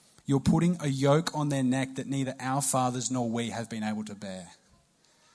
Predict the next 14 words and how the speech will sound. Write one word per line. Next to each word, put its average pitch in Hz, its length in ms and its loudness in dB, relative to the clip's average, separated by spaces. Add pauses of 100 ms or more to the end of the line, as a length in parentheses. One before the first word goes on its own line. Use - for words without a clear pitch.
(500)
We 190 160 2
can't 135 360 -4
bear 101 160 -8
the 98 80 -14
yoke 101 300 -10
of 104 100 -10
the 98 80 -8
law, 160 400 -2 (320)
so - 160 2
why 180 260 0
impose 180 380 2
it 175 80 0
on 180 140 2
them? 180 380 -2